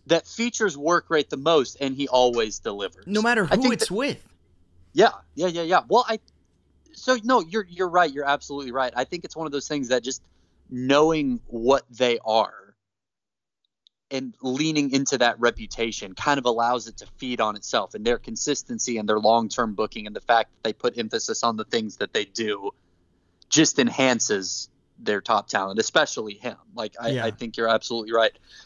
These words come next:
Speaker 1: I do have a confession. I kind of expected that you were overblowing his entrance a little bit. Uh, no, you didn't.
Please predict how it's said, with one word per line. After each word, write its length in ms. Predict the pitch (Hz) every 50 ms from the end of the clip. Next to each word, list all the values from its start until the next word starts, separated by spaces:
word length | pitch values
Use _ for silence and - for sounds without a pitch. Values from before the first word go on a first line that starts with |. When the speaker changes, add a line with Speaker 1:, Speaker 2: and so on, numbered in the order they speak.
| _ -
Speaker 1:
I 80 | 143
do 160 | 151 160 185 190
have 160 | 190 185 170
a 80 | 160
confession. 560 | - - 143 127 - 147 147 156 - 190 175 156 -
I 140 | 135 131 120 _ _ -
kind 320 | - - 143 143 151 160 165
of 100 | 143 139
expected 680 | 123 - - - - 139 139 - - - 131 120 104 104 - _ _ _ _ _ _ _ _ _ _ _ _ _ _ _ _ _ -
that 220 | 127 139 135 - 139
you 140 | 143 151
were 240 | 139 131 120 117 - - -
overblowing 800 | 127 131 135 120 127 127 117 104 98 117 123 127 135 135 127 120
his 160 | 117 127 - - 117
entrance 380 | 123 - - 190 185 175 -
a 40 | 208
little 220 | 208 214 214 233
bit. 240 | 214 240 254 277 285 _ _ _ _ _ _ _ _ _ _ - - _ _ - - - - - -
Uh, 340 | 139 160 175 180 185 185 180 -
no, 260 | 143 151 214 254 240
you 160 | - 127 165 170
didn't. 300 | - 165 196 196 123